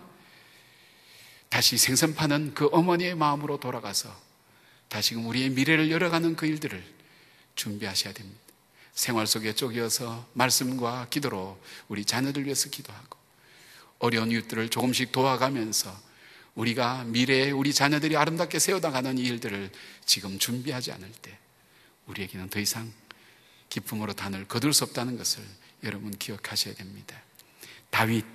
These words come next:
그분이 하나님 뜻에 합한 사람 될 수 있었던 이유는 하나님의 때를 믿음으로 끝까지 기다린 사람이었다는 것,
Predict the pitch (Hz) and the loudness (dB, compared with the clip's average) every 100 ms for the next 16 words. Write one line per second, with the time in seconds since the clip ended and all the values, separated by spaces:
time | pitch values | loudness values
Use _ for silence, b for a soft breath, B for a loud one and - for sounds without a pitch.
0 | - - _ _ _ - _ b b _ | -20 -20 _ _ _ -20 _ b b _
1 | - 104 101 101 - 156 156 156 143 - | -6 -2 -2 -2 -2 2 2 0 -2 -4
2 | 123 127 - - 156 143 131 117 110 107 | -4 -6 -6 0 0 0 -2 -2 -4 -4
3 | 104 - 92 90 98 101 B B B B | -6 -6 -10 -10 -12 -14 B B B B
4 | - - 120 101 95 92 95 95 95 - | -10 -2 0 0 -2 -6 -8 -10 -12 -16
5 | B B B - - 107 - - - - | B B B -2 0 0 -4 -8 -8 -6
6 | 175 170 139 127 135 - - 98 104 - | -4 -6 -6 -6 -4 -4 -4 -8 -12 -14
7 | 90 82 - | -14 -14 -18